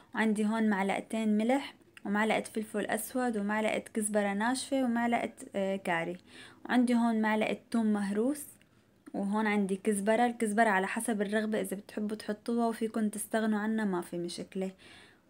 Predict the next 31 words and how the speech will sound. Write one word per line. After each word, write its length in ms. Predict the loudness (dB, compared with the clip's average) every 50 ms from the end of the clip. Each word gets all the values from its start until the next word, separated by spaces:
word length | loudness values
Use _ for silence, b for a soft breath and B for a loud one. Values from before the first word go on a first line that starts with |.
| -8
وعندي 320 | -2 2 6 6 6 6 8
هون 240 | 6 6 6 6
بصلاية 560 | 6 4 2 4 4 6 8 8 8 8 6 4
وحدة 360 | 2 0 -2 -2 0 2 2
مقطعتها 560 | 2 2 0 -2 -4 -4 -2 -2 0 0 0
مثل 240 | 0 0 -2 -2 -2
ما 80 | -2
انتو 160 | -2 -2 -4 -6
شفتوا 460 | -10 -10 -10 -10 -4 0 0 0 0 -2 -6 _ _ _
تقطيعة 500 | -4 -4 -4 0 0 2 2 2 2 2
وسط، 320 | 0 -2 -2 -2 -2 -2 -2 B B B B B B B B -2
وعندي 280 | 2 6 6 8 8
هون 300 | 8 6 6 8 6 6
كيلو 340 | 4 4 4 4 6 6 6
بندورة 680 | 6 4 4 4 4 4 4 4 4 6 6 4 4 2 -2 _ _ _ _ _ -12 -4 -2
ضاربتهم 680 | 0 0 2 4 4 4 4 2 0 -2 -2 0 0
بالخلاط 560 | 0 -2 -4 -4 -2 0 2 4 4 2 4 2
ومجهزتهم. 800 | 2 2 2 0 -2 -4 -6 -8 -10 -12 -12 -8 -6 -6 -6 -6 B B B B B B B
هاي 160 | 2 2 4
كل 220 | 4 4 6 8
المكونات 760 | 8 8 6 4 2 -2 0 0 2 2 4 4 4 2 2 0
اللي 140 | 0 2
أنا 120 | 2 2 2
عندي 260 | 2 2 2 2 2
اليوم 240 | 2 2 2 2 0
إن 80 | -2
شاء 240 | -2 -2 -4 -2 -2
الله 260 | -2 0 0 0 0
بدي 280 | 0 -2 -2 -4 -4 -6
أطبخ 300 | -6 -6 -6 -8 -8 -8
فيها. 360 | -8 -8 -6 -6 -4 -6 -8